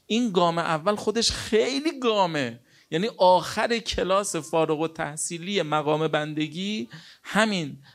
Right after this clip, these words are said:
انجام وظایفی هستش که باید تو زندگی انجام بدم. اگر من تو زندگی آرامش ندارم، اگر نمیتوانم به دیگران تو زندگی آرامش بدم،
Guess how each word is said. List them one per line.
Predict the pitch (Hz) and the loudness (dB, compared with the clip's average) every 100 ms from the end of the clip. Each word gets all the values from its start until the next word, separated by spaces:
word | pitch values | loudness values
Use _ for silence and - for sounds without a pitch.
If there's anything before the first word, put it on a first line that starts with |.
| _ | _
انجام | 160 156 143 170 185 180 | 2 2 4 4 4 2
وظایفی | 147 123 131 160 - 180 | 0 0 0 -2 -2 -4
هستش | 175 170 - 165 - | -2 -4 -4 -4 -4
که | - 170 170 175 _ _ _ | -2 -4 -4 -10 _ _ _
باید | 139 135 147 | 2 4 4
تو | 143 | 0
زندگی | 147 139 127 123 113 143 156 156 _ _ | 0 4 4 2 0 -4 -4 -8 _ _
انجام | 131 120 120 123 | -2 0 0 0
بدم. | 117 110 110 - | 0 -4 -8 -4
اگر | 160 160 208 214 | -2 0 -2 -2
من | 170 135 127 | -2 -4 -4
تو | 139 | -6
زندگی | 120 131 123 117 135 | -4 -2 -2 -2 -4
آرامش | - 139 139 139 160 - 131 | 2 4 4 2 0 -4 -6
ندارم، | 117 117 117 127 147 180 190 _ _ _ - _ _ _ _ - - _ - | -6 -6 -4 -4 -6 -10 -16 _ _ _ -20 _ _ _ _ -20 -20 _ -2
اگر | 156 143 190 202 | -2 4 4 4
نمیتوانم | 185 160 143 - 135 127 127 127 120 117 _ _ _ | 0 -2 -2 -2 -2 0 -2 -2 -4 -8 _ _ _
به | 139 | 2
دیگران | 123 131 135 127 127 | 2 0 0 0 -2
تو | 123 135 | -2 -4
زندگی | 127 127 123 127 | -2 0 0 -2
آرامش | - 127 123 123 123 - | 0 0 2 0 0 -2
بدم، | 127 120 156 196 | -4 -2 -2 -2